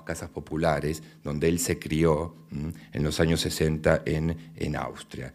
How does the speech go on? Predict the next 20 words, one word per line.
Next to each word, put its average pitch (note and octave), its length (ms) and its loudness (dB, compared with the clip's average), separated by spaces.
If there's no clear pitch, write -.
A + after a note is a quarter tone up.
Y - 100 -6
fíjense E2+ 520 2
la D#2+ 120 4
particularidad, D#2 920 2
esto - 280 2
no F2 120 4
es F2 100 2
una D2+ 220 -2
deformación D2 720 -4
visual, C#2 560 -4
¿sí? D#2 360 -6
Estábamos E2 500 2
hablando D#2 720 0
de, D2+ 680 0
este, D2+ 760 -6
eh, C#2+ 480 -8
por C#2 120 -4
eso - 220 -2
Casa D2+ 260 0
Flecha, D#2 520 0